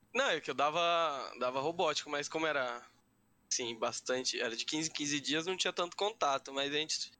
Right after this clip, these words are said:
é, a gente era de boa. Esse que, ah, eu vi, que teve a mochila virada até me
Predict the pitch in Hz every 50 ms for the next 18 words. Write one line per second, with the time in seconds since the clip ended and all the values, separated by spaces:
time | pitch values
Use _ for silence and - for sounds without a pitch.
0 | _ _ _ _ _ _ _ _ _ - 131 123 120 120 120 120 120 120 117 117
1 | 120 117 113 120 123 120 117 - - - - - - - 123 120 123 123 123 123
2 | - 139 135 135 139 139 147 147 143 139 139 165 147 120 117 120 123 127 127 123
3 | - _ _ _ _ _ _ _ _ _ _ _ _ - 120 147 147 - 170 143
4 | - 147 139 131 131 123 120 120 127 127 120 123 139 131 - 123 - - 123 117
5 | 113 113 113 110 113 - - 139 135 131 131 131 120 123 123 117 - - 127 127
6 | 123 120 131 123 120 123 131 139 139 - - 135 143 151 156 160